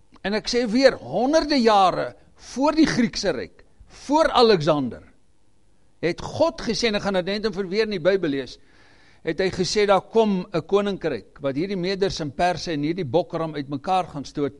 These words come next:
en gaan uitwis, en hy gaan in bewind kom, en hy gaan sonder,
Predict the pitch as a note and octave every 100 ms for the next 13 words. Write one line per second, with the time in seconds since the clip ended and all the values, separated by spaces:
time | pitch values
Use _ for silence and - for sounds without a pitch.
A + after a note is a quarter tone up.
0 | - _ - - _ _ _ - E3+ -
1 | F3 F#3 E3+ C#3 D3+ - - _ _ -
2 | - D3+ D#3 G3+ G3+ F#3 E3 D3+ D#3 F#3+
3 | - D#3+ C#3 - - - - E3 E3 D#3+
4 | F3+ F3 D3+ - A#3 B3 A#3 A3